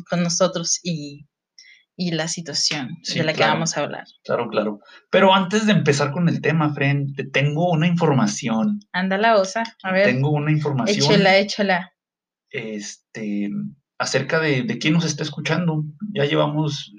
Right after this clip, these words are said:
Speaker 2: diez, once, creo que este es el episodio número once. Ya llevamos, este, once episodios. Y, pues, quiero, quiero comentarte quiénes nos escuchan, ¿no? Dónde nos escuchan. Está muy, muy interesante. A ver qué te
Speaker 1: Cool,
Speaker 2: parece.
Speaker 1: qué cool. A ver,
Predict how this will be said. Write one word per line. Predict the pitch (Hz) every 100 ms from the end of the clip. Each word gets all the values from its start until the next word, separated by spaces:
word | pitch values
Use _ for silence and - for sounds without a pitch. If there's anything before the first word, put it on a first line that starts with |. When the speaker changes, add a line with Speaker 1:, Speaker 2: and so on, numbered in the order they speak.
| -
Speaker 2:
diez, | - 120 123 143 147 - -
once, | 135 135 139 147 139
creo | 151 151
que |
este | -
es | -
el | 120
episodio | 127 - 131 135
número | 127 123 101
once. | 101 101 - _ _ _ _ _ _ _ _
Ya | 143
llevamos, | 135 135 135
este, | 107 - - 113
once | 123 123 127
episodios. | - 104 117 120 135 139 - _ _ _ _ _ _ _ _ _ _
Y, | 156 170 175 175 - _ _ _ _ _ _
pues, | 196 -
quiero, | 143 139 151 135
quiero | - 117 127
comentarte | 127 110 101 104 139 139
quiénes | 117 117 127
nos | 113 104
escuchan, | - - 143 139 113
¿no? | 123
Dónde | 120 123 135
nos | 110 -
escuchan. | - - 135 131 107
Está | 104 -
muy, | 123 120 120 120 - - _ - - _
muy | 143 156
interesante. | 147 123 - 127 160
A | 73
ver | -
qué | -
te | 208
Speaker 1:
Cool, |
Speaker 2:
parece. | 202 233 214 - 208
Speaker 1:
qué |
cool. | 220 226 226
A | 220
ver, | 196 202